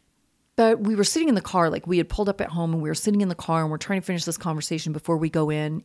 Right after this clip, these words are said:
And he just got really quiet. And I finished my sentence and I kinda looked at him and I said, "Well, are you gonna say anything? Why aren't you saying anything?" And he goes, "Well,"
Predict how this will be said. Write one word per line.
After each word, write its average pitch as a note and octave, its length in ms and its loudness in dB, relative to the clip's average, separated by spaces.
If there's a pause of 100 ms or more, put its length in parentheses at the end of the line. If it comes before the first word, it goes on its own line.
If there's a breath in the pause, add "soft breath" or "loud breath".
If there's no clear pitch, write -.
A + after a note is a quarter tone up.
And E3 420 -2 (460 loud breath)
he B3 220 2
just A#3+ 200 -4
got G3+ 220 2
really F3 280 2
quiet. - 760 -4 (760 soft breath)
And F3 480 2 (400)
I - 120 2
finished F#3+ 480 -2
my G3 120 2
sentence G#3 800 0
and F#3 120 0
I E3 40 -2
kinda F3+ 280 -2
looked D#3+ 260 -4
at G3 80 0
him B3 220 2
and G#3 100 2
I E3+ 60 0
said, D#3+ 240 -4
"Well, D#3 460 0
are E3+ 80 -2
you D#3+ 140 -2
gonna D#3 220 -4
say D#3 240 -6
anything? C#4 600 -4 (1200)
Why E3+ 320 0
aren't A#3+ 160 2
you A3+ 100 0
saying A#3+ 360 2
anything?" D3 540 -4
And F#3+ 180 0
he F3+ 160 -2
goes, F#3 280 -4
"Well," B3+ 440 -4